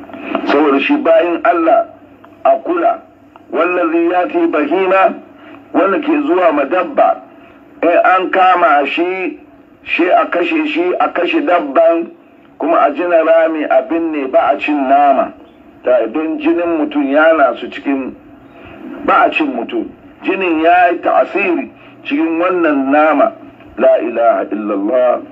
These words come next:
Muhammadu Rasulullah sallallahu alaihi wasallam. Yani luwad masu madugu, waru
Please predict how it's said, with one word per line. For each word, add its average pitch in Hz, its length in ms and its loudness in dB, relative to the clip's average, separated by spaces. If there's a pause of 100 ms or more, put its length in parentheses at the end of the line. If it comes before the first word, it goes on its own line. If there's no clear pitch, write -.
(120)
Muhammadu 104 580 0
Rasulullah 92 640 0
sallallahu 76 560 0
alaihi - 160 -6
wasallam. - 360 0 (1040)
Yani 156 360 2
luwad 170 400 0
masu 139 360 -4
madugu, 160 560 0
waru 214 280 -2